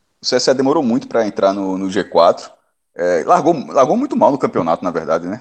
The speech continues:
Largou ali brigando pra ir pra terceira divisão. O C S A fica,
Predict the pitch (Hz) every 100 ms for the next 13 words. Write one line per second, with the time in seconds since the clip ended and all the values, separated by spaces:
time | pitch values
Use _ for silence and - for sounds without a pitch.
0 | - 139 113 131 190 185 180 147 170 151
1 | 123 127 156 160 208 196 101 135 - -
2 | 190 - -